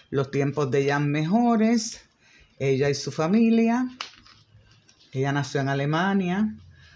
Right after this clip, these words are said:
su familia, ella muy pequeñita, su hermana Margot,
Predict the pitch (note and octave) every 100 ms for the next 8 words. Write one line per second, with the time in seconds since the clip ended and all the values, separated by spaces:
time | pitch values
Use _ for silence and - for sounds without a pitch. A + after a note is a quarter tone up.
0 | _ - - C#3 C#3+ C#3 D3+ G3+ G3 E3
1 | F3+ A3 A3 - _ _ _ _ _ _
2 | _ _ _ _ _ _ _ _ _ _
3 | _ _ _ _ _ _ _ - A#2+ B2+
4 | C#3 C#3 C#3 C3+ C3+ C#3 D3 F#3+ G#3+ F3
5 | F3 F#3+ - _ _ _ - D3+ C3+ C3
6 | C3 C3 C3 A#2+ C#3 E3+ E3+ F3